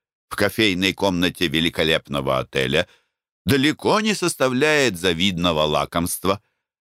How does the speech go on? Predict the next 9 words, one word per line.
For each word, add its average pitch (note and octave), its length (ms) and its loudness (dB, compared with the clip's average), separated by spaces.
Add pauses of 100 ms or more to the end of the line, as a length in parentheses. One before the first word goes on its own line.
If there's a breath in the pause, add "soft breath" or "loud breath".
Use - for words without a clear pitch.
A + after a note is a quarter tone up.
(120)
А A2 100 4
если A#2+ 400 2
баранья A#2 540 2
котлета A2 540 0
будет G2+ 360 0
обращена F2+ 720 0
в - 80 -14
суп, C#3 380 0 (840)
рыбу, C3 680 2